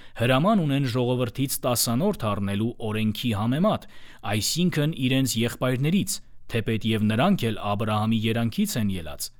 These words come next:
Բայց նա, որի ազգահամարը նրանցից չէր, տասանորդ առավ Աբրահամից և օրհնեց նրան, որ խոստմունքներն ուներ։ Հիմա առանց որևէ հակառակության նվազը լավագույնիցն է օրհնվում,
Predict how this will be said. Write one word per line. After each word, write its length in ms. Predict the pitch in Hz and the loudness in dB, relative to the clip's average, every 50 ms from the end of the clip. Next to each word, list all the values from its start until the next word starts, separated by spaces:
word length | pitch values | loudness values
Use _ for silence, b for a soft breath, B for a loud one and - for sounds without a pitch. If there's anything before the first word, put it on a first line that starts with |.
| b b b b b b b b | b b b b b b b b
Բայց 280 | 101 104 131 139 - - | 0 2 2 2 2 0
նա, 160 | 143 180 220 | 0 2 2
որի 260 | 226 185 170 165 170 170 | 2 4 2 4 4 4
ազգահամարը 640 | 160 156 143 147 160 165 147 147 160 170 175 175 160 | 4 4 2 2 0 2 2 2 2 2 4 4 2
նրանցից 480 | 151 151 147 151 143 - - 131 - - | 2 2 0 0 0 -2 -2 -2 -2 -2
չէր, 320 | - - - 220 202 - - B B B B | -2 0 0 0 0 -2 -6 B B B B
տասանորդ 680 | B B 139 135 131 - - 143 151 175 214 226 - - | B B 2 4 4 2 2 0 2 2 0 0 0 0
առավ 260 | 123 113 113 113 - - - | 0 2 2 0 0 -2 -2
Աբրահամից 720 | 113 110 104 113 117 113 107 107 120 170 196 170 - - | -2 -2 0 2 2 2 2 2 2 2 2 2 0 0
և 240 | 147 139 139 - - - | 0 0 0 -2 -4 -4
օրհնեց 520 | 135 127 120 - - 160 185 220 208 - - | -4 -2 -2 -2 -2 0 2 2 2 0 0
նրան, 320 | 123 113 107 101 92 92 B B B B | 0 0 0 0 -2 -4 B B B B
որ 200 | - 107 110 104 | -4 -2 -2 -2
խոստմունքներն 800 | - 113 110 - - - 110 113 107 - - 165 185 180 139 107 | -2 -4 -4 -2 -2 0 0 0 0 0 0 2 2 2 2 0
ուներ։ 300 | 92 78 67 - - - - - - - - - - - - - - - - - - - | -2 -4 -8 -10 -12 -12 -12 -12 -12 -14 -16 -16 -16 -18 -18 -20 -20 -18 -16 -14 -12 -6
Հիմա 280 | - 113 113 123 139 143 - - | -2 0 2 2 2 2 0 0
առանց 460 | - 131 127 123 135 175 220 226 190 - | 2 2 4 4 4 4 4 4 2 2
որևէ 380 | 147 143 160 165 160 156 160 135 | 0 2 2 2 4 2 2 2
հակառակության 800 | 110 135 139 - 143 131 131 127 117 - 120 - - 190 190 165 120 B B B B B | 2 2 2 2 2 2 2 0 -2 -2 -4 -2 0 0 0 0 -2 B B B B B
նվազը 560 | 123 113 123 123 117 139 170 190 170 160 175 165 | 2 2 4 4 4 4 4 4 4 4 4 4
լավագույնիցն 800 | 156 147 143 147 143 139 143 139 139 151 185 208 - - 117 110 | 4 4 2 2 2 2 2 0 2 2 2 2 2 0 -2 -4
է 80 | 92 - | -4 -6
օրհնվում, 500 | - 107 98 - - 101 90 87 80 71 | -6 -8 -8 -8 -8 -8 -8 -8 -10 -12